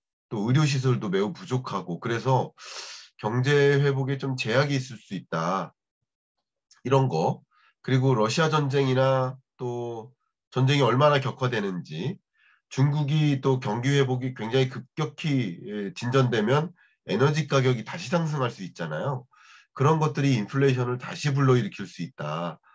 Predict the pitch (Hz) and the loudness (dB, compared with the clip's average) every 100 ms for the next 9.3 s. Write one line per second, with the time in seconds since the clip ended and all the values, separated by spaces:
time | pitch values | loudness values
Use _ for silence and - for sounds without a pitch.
0 | _ - _ 139 180 170 151 139 127 120 | _ -20 _ 0 2 4 2 2 2 0
1 | 113 107 107 98 - 98 95 92 90 82 | 0 -6 -8 -8 -8 -6 -4 -4 -6 -8
2 | 73 - 78 - - 131 120 - _ - | -12 -12 -12 -12 -2 0 0 -6 _ -10
3 | 107 131 151 139 120 120 139 131 113 110 | 0 2 2 0 -4 0 4 4 4 0
4 | 98 87 82 80 117 185 - _ - - | 0 -4 -8 -8 -6 -6 -10 _ -20 -20
5 | _ 98 107 131 123 104 101 110 104 104 | _ -2 2 2 2 0 0 0 0 0
6 | 101 - 98 90 95 87 82 104 98 113 | -2 -2 -8 -4 -4 -4 -4 -2 -2 -4
7 | 107 - 101 92 90 87 90 87 85 - | -6 -4 -4 -2 -4 -4 -6 -6 -12 -6
8 | 107 110 107 - 98 90 101 107 107 98 | -2 -2 -2 -6 -6 -4 -6 -6 -4 -6
9 | 92 90 92 | -6 -6 -10